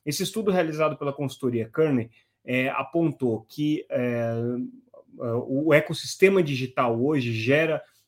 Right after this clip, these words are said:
é, em torno de seis vírgula sete trilhões de dólares em receitas,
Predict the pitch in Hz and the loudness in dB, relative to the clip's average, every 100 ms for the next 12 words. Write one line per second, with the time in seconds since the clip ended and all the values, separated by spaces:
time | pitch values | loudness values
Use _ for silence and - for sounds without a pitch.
0 | _ 123 135 135 147 139 156 160 147 131 | _ -2 -2 -2 -2 -2 0 0 0 -2
1 | - 175 165 160 147 135 156 143 - _ | 2 2 2 -2 -4 -4 -6 -6 -10 _
2 | 214 190 160 175 185 151 143 127 131 139 | -4 2 4 6 6 4 0 0 2 2
3 | 131 127 135 127 123 - 123 127 131 - | 0 -2 -2 -2 -6 -4 -4 -4 -10 -12